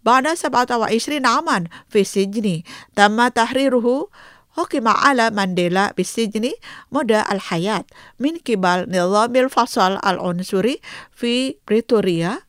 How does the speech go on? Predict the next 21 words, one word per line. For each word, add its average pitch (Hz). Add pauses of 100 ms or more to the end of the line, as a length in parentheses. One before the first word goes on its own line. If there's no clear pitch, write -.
(120)
نتيجة 226 (100)
الأنشطة - (680)
من 196
أجل 254
حقوق 175 (140)
السود. 170 (460)
ومع 349
ذلك، 226
فإن 302 (180)
النضال 240
الوطني 202
من 196
قبل 196
السود 196 (280)
في 269
جنوب 208 (240)
أفريقيا 240 (360)
لم 233
يتوقف 214 (440)
مع 196 (220)
اعتقال 226